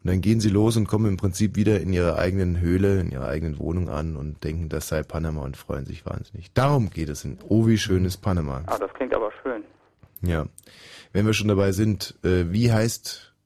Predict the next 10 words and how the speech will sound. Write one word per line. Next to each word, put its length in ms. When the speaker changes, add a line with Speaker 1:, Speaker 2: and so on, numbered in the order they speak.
Speaker 1:
der 120
Jäger 440
in 80
den 120
Janusz-Büchern? 880
Speaker 2:
Ich 320
kenn 160
die 60
Janusz-Bücher 560
nicht, 140